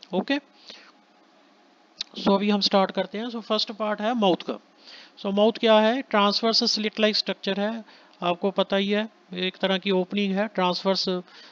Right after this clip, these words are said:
स्लिट like structure opening। तो ये कहाँ present होती है? In between the nose and chin। तो इसके, अ, ये bounded होती है by two, अ, soft movable lips,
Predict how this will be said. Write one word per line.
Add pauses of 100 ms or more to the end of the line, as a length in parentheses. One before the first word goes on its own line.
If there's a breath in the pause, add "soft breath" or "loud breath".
(180 loud breath)
स्लिट
like
structure
opening।
तो
ये
कहाँ
present
होती
है?
In
between
the (560 loud breath)
nose
and (180)
chin। (360)
तो
इसके, (540 loud breath)
अ,
ये
bounded
होती
है
by (100)
two, (360)
अ,
soft
movable
lips,